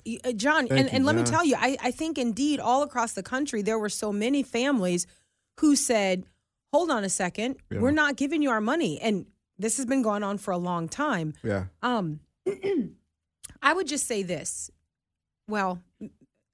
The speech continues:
Speaker 1: 'cause I think John was asking a question about, you know, rainbows, I think, and colors and things like that.
Speaker 2: Yeah.
Speaker 1: I really appreciate what Ken Ham, uh,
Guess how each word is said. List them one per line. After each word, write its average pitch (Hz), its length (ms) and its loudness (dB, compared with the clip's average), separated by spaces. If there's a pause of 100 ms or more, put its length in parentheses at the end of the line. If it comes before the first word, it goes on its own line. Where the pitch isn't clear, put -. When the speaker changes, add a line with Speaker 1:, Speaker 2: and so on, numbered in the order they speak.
(180)
Speaker 1:
'cause 226 140 -2
I 214 100 2
think 262 220 -2
John 208 200 0
was 190 100 -4
asking 185 320 -4
a 175 40 -4
question 190 380 -4
about, 165 380 -2 (360)
you 214 60 -4
know, 165 200 -2 (160)
rainbows, 185 640 -2
I 170 80 -2
think, 185 440 -6
and 160 320 -6
colors 202 420 -4
and 175 140 -6
things 196 200 -6
like 185 160 -6
that. 180 260 -2 (100)
Speaker 2:
Yeah. 80 180 -2 (440)
Speaker 1:
I 302 80 -2
really 359 300 2
appreciate 220 720 -4
what 180 360 -4
Ken 196 240 -4
Ham, 170 540 -4 (480)
uh, 165 300 0